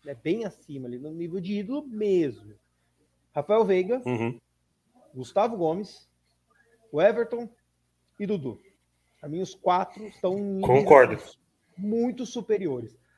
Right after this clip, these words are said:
Speaker 1: Agora, o Dudu, pra mim, tá no panteão, junto com o
Speaker 2: Uhum.
Speaker 1: Marcos e com o Ademir da Guia. São os
Speaker 2: Exato.
Speaker 1: três maiores ídolos da história do Palmeiras. E o Dudu, assim, é um cara que veio quando o time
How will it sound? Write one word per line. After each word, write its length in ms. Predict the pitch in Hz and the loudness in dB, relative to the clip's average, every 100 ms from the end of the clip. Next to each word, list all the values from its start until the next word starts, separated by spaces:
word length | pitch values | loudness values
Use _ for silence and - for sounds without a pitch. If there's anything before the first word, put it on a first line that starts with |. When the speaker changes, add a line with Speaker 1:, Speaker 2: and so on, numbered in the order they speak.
| _ _ _ - | _ _ _ -4
Speaker 1:
Agora, 300 | 196 175 160 | 2 4 2
o 80 | 208 | 0
Dudu, 400 | 233 135 220 247 | -4 -4 -6 -2
pra 200 | 196 143 | 0 0
mim, 400 | 147 208 165 - _ _ _ - | -4 -8 -10 -14 _ _ _ -4
tá 100 | 170 | -4
no 100 | 196 | -2
panteão, 720 | 208 220 262 208 156 120 101 _ _ _ _ _ _ _ - | -2 -2 -2 0 0 -4 -12 _ _ _ _ _ _ _ -8
junto 300 | 165 180 - | -6 -4 -2
com 60 | |
o 20 | 131 | 2
Speaker 2:
Uhum. 80 | |
Speaker 1:
Marcos 320 | 123 127 - 202 | 2 2 -2 -10
e 60 | |
com 120 | - | -12
o 20 | 190 | -10
Ademir 300 | 180 175 175 | -8 -10 -8
da 120 | 190 | -10
Guia. 220 | 131 104 _ _ _ _ _ _ | -12 -20 _ _ _ _ _ _
São 120 | - | -8
os 60 | 110 | -6
Speaker 2:
Exato. 120 | 95 | -2
Speaker 1:
três 240 | 190 190 190 | 0 0 0
maiores 480 | 196 180 170 170 147 | -2 0 0 -2 -6
ídolos 260 | 147 147 | -8 -8
da 100 | 156 | -10
história 300 | 151 143 131 | -8 -10 -10
do 80 | 123 | -12
Palmeiras. 360 | 147 135 104 _ | -12 -12 -14 _
E 160 | 117 139 | -18 -12
o 40 | |
Dudu, 360 | 147 135 156 180 | -12 -8 -6 -6
assim, 240 | - 151 | -6 -10
é 60 | 135 | -10
um 60 | |
cara 260 | - 156 156 | -4 -4 -4
que 160 | - | -8
veio 260 | 123 147 147 | -8 -8 -6
quando 180 | 156 143 | -8 -12
o 60 | |
time 360 | 123 160 151 | -12 -14 -14